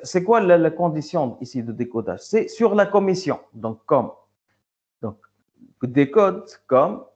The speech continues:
virgule. C'est quoi les, les, les propositions ? Si décode, euh, euh, si comme est null, c'est-à-dire null, c'est-à-dire il n'y a pas de valeur,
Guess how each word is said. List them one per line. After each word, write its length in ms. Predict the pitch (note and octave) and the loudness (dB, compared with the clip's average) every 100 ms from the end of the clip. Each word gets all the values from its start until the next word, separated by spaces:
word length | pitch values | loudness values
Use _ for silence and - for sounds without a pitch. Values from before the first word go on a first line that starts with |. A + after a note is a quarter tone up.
| _ _ _ _ _ | _ _ _ _ _
virgule. 520 | A2+ D#3+ C#3 B2+ F#2+ - | -2 0 0 -4 -4 -10
C'est 200 | - F#3+ | -8 -6
quoi 140 | F#3 B3+ | -2 0
les, 220 | A#3 F#3 | 0 -2
les, 180 | D#3+ E3 | 0 0
les 140 | D#3+ | -2
propositions ? 760 | D#3+ F#3 F3 D#3+ C#3+ D3 A#2 - _ _ _ _ _ _ _ _ _ _ _ _ _ _ _ | -2 -4 -2 -2 -4 -6 -8 -10 _ _ _ _ _ _ _ _ _ _ _ _ _ _ _
Si 360 | - A3 A#3+ F#3+ | -10 -4 -2 -4
décode, 640 | B2+ D#3 D#3 A3 B3 B3 - _ _ _ _ _ _ _ _ _ _ _ _ | 2 2 4 0 0 -2 -12 _ _ _ _ _ _ _ _ _ _ _ _
euh, 180 | C3+ C3+ | 0 0
euh, 80 | C3 | 0
si 460 | C3 G#3+ A3 G3+ - | -4 -4 -4 -6 0
comme 420 | G3 D3 A#2+ - - | 4 4 0 -6 0
est 160 | D3 | 2
null, 320 | D3 B2 G2 D2+ _ | 2 2 -2 -8 _
c'est-à-dire 500 | - B2+ B2 C3 - | -10 -6 -2 -4 -4
null, 260 | B2 C3+ A#2+ | -2 0 0
c'est-à-dire 320 | - A2+ C#3 | -4 -6 -4
il 60 | C#3 | -4
n'y 40 | |
a 60 | B2+ | -4
pas 160 | D#3 | -2
de 80 | C#3+ | -4
valeur, 380 | C3 B2 G#2 F#2 | -2 -2 -4 -8